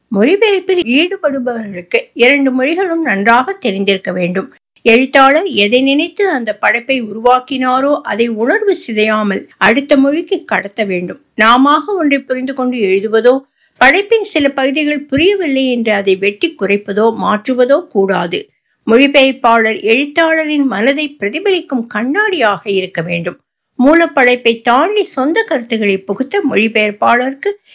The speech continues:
எந்த உரிமையும் கிடையாது. இதை கருத்தில் கொண்டால் மொழிபெயர்ப்பு அதன் தன்மையிலிருந்து மாறாது" என்கிறார் ஒரு நேர்காணலில்.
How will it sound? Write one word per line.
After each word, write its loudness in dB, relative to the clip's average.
எந்த 2
உரிமையும் 0
கிடையாது. -4
இதை 0
கருத்தில் -4
கொண்டால் 0
மொழிபெயர்ப்பு 0
அதன் -4
தன்மையிலிருந்து -2
மாறாது" 0
என்கிறார் 0
ஒரு -2
நேர்காணலில். -2